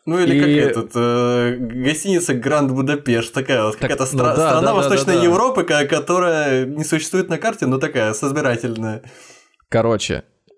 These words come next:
Speaker 2: пропустим щас этот момент, это не принципиально.
Speaker 1: Окей, окей, да.
Speaker 2: Но, но, э, смысл заключается в том,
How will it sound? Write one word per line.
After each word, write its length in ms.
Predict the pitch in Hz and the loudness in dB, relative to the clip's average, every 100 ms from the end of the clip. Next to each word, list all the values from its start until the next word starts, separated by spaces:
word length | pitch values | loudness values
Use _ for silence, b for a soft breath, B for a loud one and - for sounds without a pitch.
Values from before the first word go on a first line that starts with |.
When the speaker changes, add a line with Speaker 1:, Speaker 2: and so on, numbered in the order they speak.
| - - _ | -20 -20 _
Speaker 2:
пропустим 500 | - 120 - 135 120 | -4 -2 0 0 -2
щас 220 | 107 113 120 | -2 -2 -2
этот 240 | 113 - | -2 -2
момент, 360 | 120 147 269 156 | -2 0 0 0
это 140 | 127 | -2
не 100 | 127 | -2
принципиально. 840 | 123 131 143 143 131 123 107 90 120 | 0 0 0 0 0 2 2 0 -4
Speaker 1:
Окей, 80 | 143 | -4
окей, 240 | 123 117 | -2 0
да. 100 | 113 | 0
Speaker 2:
Но, 220 | 139 160 - | 0 -2 -2
но, 320 | 143 160 - | 0 0 -2
э, 1500 | - 135 135 135 131 131 127 127 123 120 113 107 - - - | -4 -2 0 2 0 0 0 0 0 0 -2 -4 -8 -10 -8
смысл 480 | - 185 196 147 123 | 0 0 2 2 2
заключается 540 | 127 156 170 156 - | 0 -2 0 0 -2
в 60 | - | -2
том, 320 | 202 240 262 | 0 0 -2